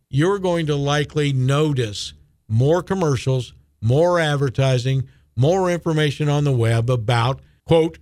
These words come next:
big screen T Vs, okay? So over those three days,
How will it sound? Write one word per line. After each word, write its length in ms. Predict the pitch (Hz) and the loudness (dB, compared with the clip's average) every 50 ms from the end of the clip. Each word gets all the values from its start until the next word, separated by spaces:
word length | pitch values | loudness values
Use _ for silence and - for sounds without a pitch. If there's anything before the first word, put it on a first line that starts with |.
| _ _ - | _ _ -2
big 220 | 135 160 175 165 | 0 0 0 -2
screen 340 | - - - 151 147 160 170 - | -4 -4 -2 0 0 0 0 0
T 200 | - 160 180 190 | -2 -2 -2 -2
Vs, 540 | 180 226 269 277 262 196 - - - - - - _ _ _ _ _ - | -2 -2 -2 -2 -2 -4 -6 -10 -14 -18 -20 -20 _ _ _ _ _ -4
okay? 380 | 127 131 - 180 196 214 202 170 - _ _ _ _ _ | -2 0 0 0 0 -2 -4 -6 -12 _ _ _ _ _
So 200 | - 170 165 - | -2 -2 -2 -2
over 300 | - 185 208 240 262 247 | -2 -2 -2 -2 -2 -4
those 300 | 196 220 214 202 185 - | -2 -2 -2 -2 -4 -6
three 340 | - - 185 196 202 196 185 | -8 -4 -4 -4 -2 -2 -2
days, 600 | 160 175 170 160 143 131 127 127 127 123 - - | -2 0 0 2 2 0 0 0 -2 -4 -6 -10